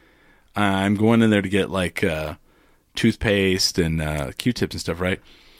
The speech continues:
So I'm walking through the seasonal aisle, and these two kids, a boy and a girl, turn around the corner.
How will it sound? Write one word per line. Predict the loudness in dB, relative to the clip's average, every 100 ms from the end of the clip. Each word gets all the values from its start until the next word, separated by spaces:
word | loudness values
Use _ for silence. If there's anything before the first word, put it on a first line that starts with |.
| -20 _
So | -4 2
I'm | 4
walking | 4 2 -2
through | 0 0
the | 0
seasonal | 2 2 4 2 0
aisle, | -2 -6 -10 -12 -2
and | 0
these | 2 0
two | 2 2
kids, | 4 2 2
a |
boy | -4 -2 0
and | -2
a |
girl, | -2 -2 -4 _ -20 -20 _ -8
turn | 0 2
around | 4 2
the | -2
corner. | -6 -6 -8 -12